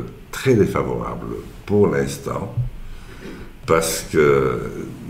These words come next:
des batteries de sondages ont eu lieu sur mon compte, et elles,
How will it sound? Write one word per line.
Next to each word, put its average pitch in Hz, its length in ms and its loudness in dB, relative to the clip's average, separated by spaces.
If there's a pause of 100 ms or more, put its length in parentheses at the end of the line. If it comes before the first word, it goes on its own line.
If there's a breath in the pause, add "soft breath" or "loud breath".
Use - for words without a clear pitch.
des 82 140 6
batteries 87 340 6
de 73 80 2
sondages 71 440 0
ont 65 80 0 (120)
eu 65 140 -2
lieu 71 80 2
sur 65 240 0
mon 64 160 -6 (120)
compte, 90 300 -2 (600 loud breath)
et 76 60 0
elles, 78 540 -2